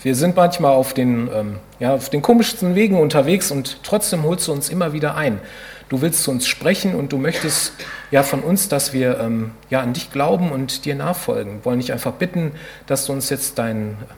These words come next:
Wort aufschließt und dass wir sehen, ja, ähm, wie wir dir nachfolgen können.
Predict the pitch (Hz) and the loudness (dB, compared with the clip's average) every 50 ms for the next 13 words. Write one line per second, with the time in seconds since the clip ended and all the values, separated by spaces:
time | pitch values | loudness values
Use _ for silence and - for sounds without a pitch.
0 | - - - 110 - - - 165 180 - - - 170 160 - - 131 127 127 120 | -16 -6 -6 -6 -4 -2 -2 -2 -2 -2 -4 -6 -4 -4 -4 -4 -2 -2 -2 -2
1 | 123 123 117 110 113 135 151 165 156 151 143 - - - - - - - - - | -2 -4 -4 -4 -2 -2 0 0 0 -2 -4 -6 -10 -16 -20 -20 -20 -12 -6 -2
2 | 123 127 127 127 127 - 120 113 117 113 110 113 131 135 135 143 139 131 135 131 | -2 0 0 -2 -2 -4 -2 -2 -2 -2 -4 -4 -6 -4 -4 -4 -4 -2 -4 -4
3 | 127 131 143 160 156 - - - - 107 107 107 - - 104 101 104 101 | -2 -2 -4 -4 -4 -4 -4 -4 -4 -4 -8 -8 -8 -8 -8 -8 -8 -10